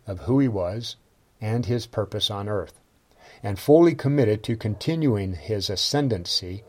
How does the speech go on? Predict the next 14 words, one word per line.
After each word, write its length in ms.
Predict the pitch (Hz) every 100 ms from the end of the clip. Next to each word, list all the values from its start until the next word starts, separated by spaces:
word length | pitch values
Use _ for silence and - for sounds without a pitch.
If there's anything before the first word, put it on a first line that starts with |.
| - _ _
into 320 | 135 143 127
his 240 | 98 113 101
divine 460 | 110 98 107 107
nature. 420 | 110 117 - - - _ _ _ _ _ _ _ _ - - -
The 140 | 117
Urantia 480 | 127 170 226 - 180 131
book 220 | 135 -
clarifies 880 | - 127 123 110 101 92 87 92 -
that 260 | 110 101
the 80 | 104
great 440 | 87 131 156 -
temptation 680 | - 123 113 123 127 - 113
of 160 | 98 90
Jesus 600 | 113 123 110 85 -